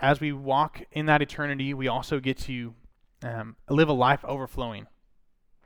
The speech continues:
A hollow path and a full path are a complete contrast to each other, because on the full path, I put God in charge, and I chase eternal rewards that truly do satisfy.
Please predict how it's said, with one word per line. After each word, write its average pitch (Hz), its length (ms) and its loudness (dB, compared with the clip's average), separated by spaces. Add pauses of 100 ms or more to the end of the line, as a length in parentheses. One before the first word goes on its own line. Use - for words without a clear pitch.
(380)
A 135 60 0
hollow 170 320 4
path 156 380 4 (440)
and 143 80 -2
a 139 60 -4
full 143 200 -2
path 156 300 6
are 143 120 0
a 135 40 -2
complete 151 580 -6 (160)
contrast 120 760 -4
to - 100 -12
each 123 160 -8
other, 113 220 -4
because 123 260 2
on 120 100 2
the 110 80 -8
full 202 220 2
path, 113 480 2 (340)
I 135 100 6
put 131 260 -4
God 151 280 6
in 127 140 0
charge, 110 640 -6 (3750)
and 135 100 -2
I 123 60 0
chase 139 340 4
eternal 139 680 -6
rewards 120 480 -8
that 117 120 -4
truly 131 360 -6
do 117 140 -8
satisfy. 107 560 -4